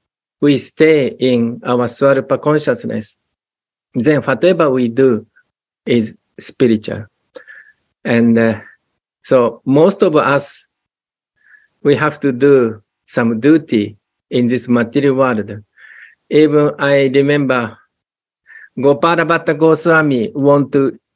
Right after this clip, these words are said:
want to join Mahaprabhu. But, uh, I think Gopala Bhatta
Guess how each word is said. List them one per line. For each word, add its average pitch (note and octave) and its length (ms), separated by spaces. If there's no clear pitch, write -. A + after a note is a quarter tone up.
want C#3+ 280
to C#3 100
join C#3+ 320
Mahaprabhu. A#2+ 840
But, C#3 280
uh, B2+ 220
I B2+ 80
think B2 220
Gopala B2+ 340
Bhatta B2 400